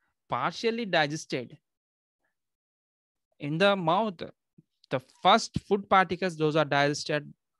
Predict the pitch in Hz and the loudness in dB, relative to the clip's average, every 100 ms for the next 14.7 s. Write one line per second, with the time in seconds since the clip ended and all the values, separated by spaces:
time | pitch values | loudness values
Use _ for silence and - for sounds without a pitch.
0 | - 127 123 190 220 147 110 - - _ | -4 0 2 4 4 2 -2 -6 -18 _
1 | _ _ 123 165 226 185 180 156 156 - | _ _ 0 2 4 2 2 -2 -6 -2
2 | 190 185 156 214 _ _ _ _ - 151 | 0 0 -2 -4 _ _ _ _ -4 0
3 | 220 233 208 196 185 196 185 180 165 160 | 0 0 -2 -2 -4 -6 -2 0 0 0
4 | 147 139 147 127 139 143 170 202 165 156 | -6 -8 -6 -6 -6 -6 -2 -2 -4 -12
5 | - 160 165 190 190 160 147 143 127 120 | -8 -6 -6 -8 -10 -10 -8 -8 -8 -8
6 | 117 - 120 123 131 254 - _ _ _ | -8 -10 -6 -6 -4 -6 -8 _ _ _
7 | _ - 123 156 285 - _ _ _ _ | _ -16 -8 -8 -8 -10 _ _ _ _
8 | _ _ - 117 - - 127 110 - - | _ _ -10 -10 -10 -12 -12 -12 -18 -20
9 | _ _ _ _ _ _ _ _ - 117 | _ _ _ _ _ _ _ _ -14 -8
10 | 240 160 - _ _ _ _ _ _ _ | -6 -8 -12 _ _ _ _ _ _ _
11 | _ _ _ _ _ _ _ _ - 208 | _ _ _ _ _ _ _ _ -8 -4
12 | 202 - 220 247 277 - 151 151 240 - | -4 0 0 2 -2 0 0 0 -4 -8
13 | - _ 135 131 - 180 226 254 247 196 | -20 _ -14 -8 -2 0 0 0 -2 0
14 | 185 185 - 175 - 190 | 0 -2 -6 -8 -4 -4